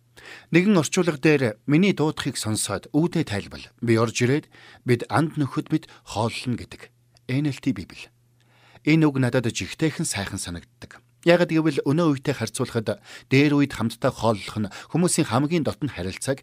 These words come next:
илтгэдэг байлаа. Би аялахдаа тухайн газраас явхаас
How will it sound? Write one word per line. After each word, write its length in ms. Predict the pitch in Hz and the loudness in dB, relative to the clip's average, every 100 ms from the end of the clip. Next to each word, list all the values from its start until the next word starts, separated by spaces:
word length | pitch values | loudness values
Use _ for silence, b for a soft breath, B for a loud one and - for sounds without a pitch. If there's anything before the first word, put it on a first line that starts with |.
| B B | B B
илтгэдэг 400 | 117 - 92 92 | -6 -6 -8 -10
байлаа. 320 | 76 - - _ _ _ _ _ _ | -12 -14 -16 _ _ _ _ _ _
Би 160 | 135 143 | 2 4
аялахдаа 640 | 113 113 123 - 127 120 - B B | 4 2 -2 -2 0 0 -2 B B
тухайн 320 | 123 147 151 | -2 2 2
газраас 400 | 117 - 127 - | 2 2 0 2
явхаас 320 | 113 127 123 | -2 -2 -2